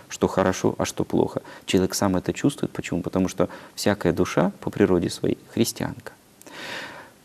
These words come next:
Э, человек, э, который, м, увлекается любой идеей, э, человек, который, э, готов, э, слушать,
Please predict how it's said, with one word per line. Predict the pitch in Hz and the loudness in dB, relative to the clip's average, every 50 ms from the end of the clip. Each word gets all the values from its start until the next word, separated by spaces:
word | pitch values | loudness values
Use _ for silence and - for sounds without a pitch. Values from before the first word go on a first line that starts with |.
| _ _ _ | _ _ _
Э, | - 95 98 98 98 98 95 95 95 90 - - - - - | 2 4 6 6 6 8 6 6 6 4 2 0 -4 -6 -2
человек, | - - 131 123 160 185 208 208 - - - - | 4 6 8 8 10 8 8 6 2 -2 0 4
э, | 107 107 107 104 101 101 101 95 98 | 4 6 6 6 6 6 4 4 2
который, | - 113 117 - 151 151 143 135 120 113 - | 2 0 2 6 6 8 8 8 8 6 4
м, | - 101 104 101 101 101 101 98 98 98 - - | 2 2 2 2 2 2 2 2 0 -2 -2 0
увлекается | - 117 113 123 120 120 - 151 147 123 101 95 - - - - - - - - - _ _ - - | 2 4 6 6 6 6 6 4 4 4 4 2 0 -2 -2 -4 -4 -6 -14 -20 -20 _ _ -10 -4
любой | - 98 110 117 113 107 95 - - - | 0 2 2 4 6 6 4 4 4 2
идеей, | 101 98 104 113 120 139 156 170 165 160 160 160 - | 0 0 2 4 4 4 6 4 2 0 -2 -4 -4
э, | - - 95 90 87 85 | -2 0 0 0 0 0
человек, | - - 95 98 107 120 117 | 0 2 2 4 4 2 2
который, | - 107 - - - 104 98 92 95 - - | 0 -2 0 2 2 4 4 4 4 4 2
э, | - - 90 90 90 87 90 90 | 0 -2 -2 0 0 -2 0 2
готов, | 95 101 - - 110 110 98 - - - - | 2 2 4 6 4 4 4 4 0 -6 -4
э, | - 92 92 90 92 90 92 92 95 - - - - - - | -2 0 2 2 2 0 0 0 -2 -4 -4 -8 -8 -8 -8
слушать, | - - - 110 113 117 - - 131 131 - - | -6 -2 2 2 2 2 2 0 -2 -2 -4 -8